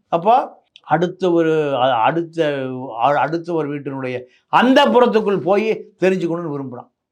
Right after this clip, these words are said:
இது ஒரு கேவலமான கலாச்சார சீரழிவு. இது எங்க, எங்க இருக்கு?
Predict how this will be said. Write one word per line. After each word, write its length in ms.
இது 140
ஒரு 180
கேவலமான 920
கலாச்சார 760
சீரழிவு. 440
இது 360
எங்க, 240
எங்க 280
இருக்கு? 400